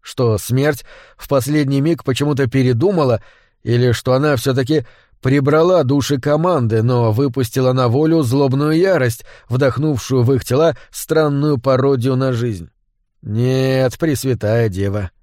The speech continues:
нет. «Сколько», — начал Мур, — «сколько человек было в команде такой лодки?»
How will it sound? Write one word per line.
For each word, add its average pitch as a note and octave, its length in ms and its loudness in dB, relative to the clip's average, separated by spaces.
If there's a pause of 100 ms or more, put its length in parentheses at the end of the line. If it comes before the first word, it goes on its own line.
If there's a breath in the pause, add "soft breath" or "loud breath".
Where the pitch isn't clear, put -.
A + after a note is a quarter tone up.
(120)
нет. F2+ 640 -8 (720)
«Сколько», — C3+ 960 0 (360)
начал B2+ 440 0
Мур, — C3 240 0 (420 soft breath)
«сколько D#3+ 800 0
человек E3 540 0
было B2 320 2
в - 80 -16
команде B2 420 0
такой C3+ 300 -2
лодки?» B2 400 -4